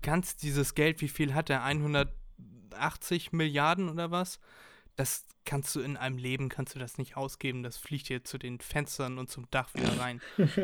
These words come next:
Speaker 1: Du, d-, ja, ist, ist ja so. Du, du kaufst dir irgendwelche teuren Autos und die gewinnen an Wert. Du kaufst dir Immobilien, die gew-, gewinnen an Wert. Was willst du dir denn kaufen? Ein Fabergé-Ei, das gewinnt auch an,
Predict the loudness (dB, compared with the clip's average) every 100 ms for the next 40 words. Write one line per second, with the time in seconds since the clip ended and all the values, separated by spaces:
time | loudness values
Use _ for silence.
0 | 6 6 -4 4 8 10 8 6 0 4
1 | 4 6 4 4 4 12 12 12 10 8
2 | 2 -2 -2 -4 -4 -2 4 6 6 0
3 | 0 2 4 4 2 2 -2 4 6 6
4 | 6 6 8 8 10 8 8 2 4 4
5 | 8 8 8 6 4 2 2 0 -4 -18
6 | -18 -2 0 0 0 2 2 4 4 4
7 | 6 4 6 6 6 6 6 4 0 -4
8 | -12 _ 0 4 4 4 2 2 0 -2
9 | -2 -2 0 2 2 2 4 4 2 -4
10 | -8 -10 -20 -20 _ _ -8 0 4 6
11 | 6 4 4 4 2 0 -2 -4 2 2
12 | 2 -2 -6 -6